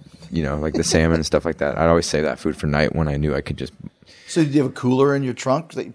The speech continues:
Speaker 2: keep your food in?
Speaker 1: No.
Speaker 2: Or you just buy it and cook it?
Speaker 1: Yeah, sometimes <laughs> the yogurt would be, like, sit in the hot sun all day, and I'd be like, "I'm dedicated, I gotta eat this."
Speaker 2: <laughs>
Speaker 1: But, uh, 'cause I was broke, like, super broke back then, you know, so it was just like,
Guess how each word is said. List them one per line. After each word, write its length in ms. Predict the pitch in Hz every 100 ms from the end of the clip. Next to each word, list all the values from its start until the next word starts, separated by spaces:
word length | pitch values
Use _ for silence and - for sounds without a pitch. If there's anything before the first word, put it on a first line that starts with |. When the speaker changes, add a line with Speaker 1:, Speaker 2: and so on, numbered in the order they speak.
| -
Speaker 2:
keep 180 | - 123
your 80 | 117
food 260 | 135 147
in? 200 | 180 220 - - _ _ _ _ -
Speaker 1:
No. 140 | 165
Speaker 2:
Or 40 | -
you 60 |
just 180 | 160 -
buy 200 | 120 113
it 140 | 113 -
and 220 | 107 -
cook 160 | - 117
it? 200 | 120 - -
Speaker 1:
Yeah, 240 | 101 98 90
sometimes 480 | 98 92 92 -
<laughs> 20 | -
the 80 |
yogurt 460 | 101 85 85 90 87
would 140 | 87
be, 100 | 80
like, 100 | 82 85
sit 140 | -
in 80 | 85
the 60 |
hot 180 | 82 82
sun 180 | - 87
all 140 | 82
day, 200 | 82 82
and 100 | 85
I'd 140 | 82 85
be 60 |
like, 200 | 82 82
"I'm 300 | - 120 123 117
dedicated, 520 | 131 120 117 107 107
I 60 | 107
gotta 120 | 104
eat 160 | 113
this." 240 | 110 104 -
Speaker 2:
<laughs> 60 | - - - - - - - - _
Speaker 1:
But, 180 | 85 76
uh, 180 | 76 67 - -
'cause 100 | 127
I 40 |
was 80 | 135
broke, 520 | 95 95 113 117 -
like, 80 | 87
super 280 | - 110 104
broke 360 | 76 87 101
back 260 | - 76 -
then, 220 | 78 85
you 100 | 82
know, 240 | 80 82 78
so 320 | - 78 76
it 160 | 65 80
was 300 | 76 73 73
just 240 | 76 -
like, 260 | 78 78